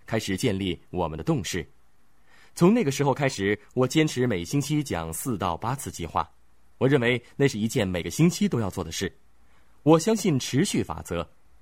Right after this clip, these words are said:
涓涓细流汇成浩浩荡荡的江河，对吧？这句话是我从一些领导人那里听到的。我以星期为单位来看待事情，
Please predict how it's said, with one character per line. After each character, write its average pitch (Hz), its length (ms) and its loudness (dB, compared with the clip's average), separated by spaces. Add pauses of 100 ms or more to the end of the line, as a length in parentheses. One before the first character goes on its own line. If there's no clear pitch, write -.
(120)
涓 135 180 6
涓 139 140 4
细 135 220 -2
流 90 280 0 (120)
汇 120 180 2
成 95 380 -4
浩 95 320 2
浩 90 260 0
荡 92 220 -4
荡 87 160 -4
的 76 60 -10
江 127 200 0
河， 95 260 -4 (440)
对 131 140 2
吧？ 87 180 -4 (260)
这 - 140 4
句 160 80 0
话 156 180 2
是 - 140 -2
我 117 140 0
从 139 140 -2
一 156 40 0
些 170 140 -2
领 139 180 0
导 90 140 -2
人 82 120 -4
那 87 80 -2
里 78 120 -10
听 95 180 -6
到 92 140 -2
的。 78 100 -12 (760)
我 185 120 10
以 135 220 4
星 196 240 4
期 220 180 -2
为 101 140 0
单 104 180 -2
位 104 160 -2
来 85 200 -4
看 - 200 -4
待 85 140 -8
事 85 140 -8
情， 85 180 -8